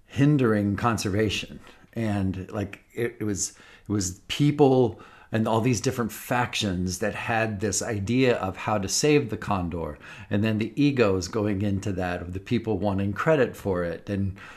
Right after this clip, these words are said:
who was gonna do this, and then the different belief systems from the, the, you know, the native, uh,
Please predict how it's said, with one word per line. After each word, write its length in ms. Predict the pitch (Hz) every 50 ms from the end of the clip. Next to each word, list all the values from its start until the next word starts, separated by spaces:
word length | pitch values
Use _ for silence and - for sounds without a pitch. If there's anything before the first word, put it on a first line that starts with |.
| - - - -
who 160 | - - 123
was 200 | 117 113 113 107
gonna 200 | - 131 120 110
do 140 | 101 120 131
this, 260 | 135 147 123 98 -
and 100 | 104 95
then 160 | 101 110 107
the 80 | 104 104
different 380 | 95 110 104 - 120 113 101 -
belief 340 | 123 131 139 175 175 175
systems 560 | - - - 104 - - - 101 87 92 92 -
from 300 | - - 110 101 101 101
the, 200 | 95 98 90 - - - - - - _ _
the, 160 | - 98 95
you 180 | 95 - - 107
know, 140 | 101 101 92
the 140 | 82 104 101
native, 560 | 98 104 110 110 110 120 117 101 98 - - - - _ - -
uh, 380 | - 101 98 95 92 90 92 92